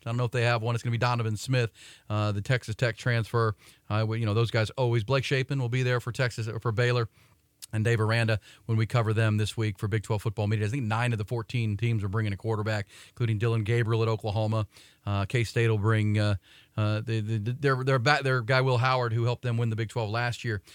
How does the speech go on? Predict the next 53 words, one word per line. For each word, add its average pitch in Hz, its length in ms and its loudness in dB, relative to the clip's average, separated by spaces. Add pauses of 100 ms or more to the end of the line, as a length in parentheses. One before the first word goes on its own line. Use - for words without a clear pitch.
(140)
So 113 280 -2 (100)
it's - 80 -16
gonna 226 120 -4
be - 40 -2
fun. 170 220 2
It's 127 100 -6
two 226 160 -6
days. 180 480 2 (300)
What's - 200 -6
your 202 120 0
overall, 165 520 2
having 147 200 0
covered 143 280 -2
it 131 100 -4
many 139 200 -2
times, 123 300 0
what 135 140 0
is 110 120 -2
your, 117 320 0 (100)
your 120 200 -2
vibe? 110 200 -2 (360)
I, 208 80 0
I, - 20 2
I 196 240 4
like 180 200 4
going 156 200 2
up 156 140 0
and 135 80 -2
doing 143 180 2
the 120 60 0
radio 139 240 2
show 147 320 0
'cause 117 200 -4
we 120 140 -2
just 117 140 -4
have 123 140 0
guys 120 260 0
sit 127 140 -6
down 120 220 -2
and 113 100 0
you 110 40 -2
get 120 120 -2
to 120 60 -2
know 117 160 0
players 113 500 -2
and 110 120 0
they're 113 100 0
kind 120 160 -2
of 113 80 -2
in 113 60 -2
a 113 40 -2
loose 117 280 -2
environment. 113 580 -2